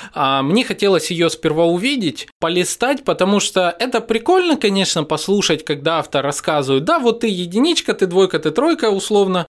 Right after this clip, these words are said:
но хотелось бы все-таки мне чуть больше это понимать, чтобы как-то проникнуться этим. То есть, возможно, через время я вернусь к этой структуре,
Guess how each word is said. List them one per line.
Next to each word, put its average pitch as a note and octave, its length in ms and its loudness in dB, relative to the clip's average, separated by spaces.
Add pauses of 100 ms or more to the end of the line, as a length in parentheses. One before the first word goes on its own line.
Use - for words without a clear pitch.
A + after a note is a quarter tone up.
но A#3 720 4 (140)
хотелось G3+ 500 0
бы E3 160 2
все-таки - 500 -2
мне D3+ 240 0
чуть F#3 200 -2
больше E3+ 340 2
это D#3+ 140 0
понимать, A3 480 0
чтобы E3 260 -4
как-то D#3+ 300 -4
проникнуться E3+ 720 -4
этим. A2 300 -4
То D3+ 100 0
есть, C3 140 0
возможно, A3 480 2
через F3 340 0
время B3+ 340 0
я E3+ 340 -2 (340)
вернусь G3+ 500 2
к - 80 -6
этой A#2 240 0
структуре, C4+ 760 2